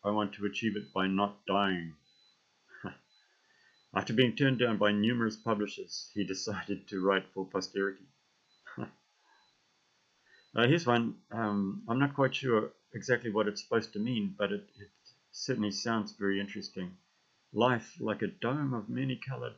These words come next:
glass, stains the white radiance of eternity." That's lines taken from the middle of a poem by the, uh, what's, I suppose, eighteenth, nineteenth century, uh, English poet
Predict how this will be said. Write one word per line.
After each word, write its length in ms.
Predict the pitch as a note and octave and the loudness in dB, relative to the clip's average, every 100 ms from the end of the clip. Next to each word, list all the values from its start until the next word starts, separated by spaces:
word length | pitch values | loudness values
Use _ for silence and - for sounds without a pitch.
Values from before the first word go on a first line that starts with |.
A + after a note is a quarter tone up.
| - | -8
glass, 800 | G#2+ G#2+ G2+ F#2 - - - - | 0 0 0 -4 -8 -10 -12 -8
stains 540 | G#2 A2+ A2+ A2 - | -4 -2 -2 -4 -6
the 100 | G2+ | -6
white 340 | F#2 G#2+ G#2+ - F2+ | -2 -2 -4 -10 -6
radiance 840 | G2+ G2+ F#2+ F#2+ F#2+ - - - F#2+ | -4 -2 -6 -8 -10 -16 -18 -16 -10
of 100 | F#2+ | -8
eternity." 680 | F#2+ A2 G#2 G2+ F#2+ F2+ F#2 | -6 -4 -4 -6 -10 -8 -6
That's 440 | G2 - - - | -8 -10 -14 -4
lines 360 | G2 G2+ F#2+ - | 0 0 -2 -8
taken 320 | G#2 G2 F#2 - | -12 -12 -14 -12
from 160 | F2+ | -10
the 80 | F2+ | -10
middle 280 | F#2+ G2 F#2 | -8 -8 -6
of 200 | F2 F#2 | -8 -10
a 80 | - _ _ _ _ _ _ _ | -18 _ _ _ _ _ _ _
poem 320 | C3+ C3 G#2 | 4 4 4
by 220 | G2 G2 F#2+ | 4 2 2
the, 340 | F#2+ F#2 - - _ _ _ _ _ - | 0 -2 -4 -10 _ _ _ _ _ -10
uh, 160 | F#2 F#2 | -4 -2
what's, 260 | A2 A2 F#2 | -4 -6 -16
I 40 | |
suppose, 680 | F#2 G#2 G2 G2 - - - _ | -10 -6 -6 -8 -12 -16 -20 _
eighteenth, 500 | G#2 G#2 A#2 A2+ - | -6 -4 -6 -6 -6
nineteenth 400 | A2+ A2 A2 G#2 | 0 0 0 -4
century, 640 | - - G#2 - G2+ G2 - _ _ _ _ _ _ _ _ - | -4 -6 -6 -6 -6 -8 -12 _ _ _ _ _ _ _ _ -16
uh, 280 | F2+ F2+ F2+ G2 | -10 -8 -6 -4
English 440 | A2+ G2+ F#2+ - | -2 -2 -4 -8
poet 360 | - A2+ G2 | -6 -2 -2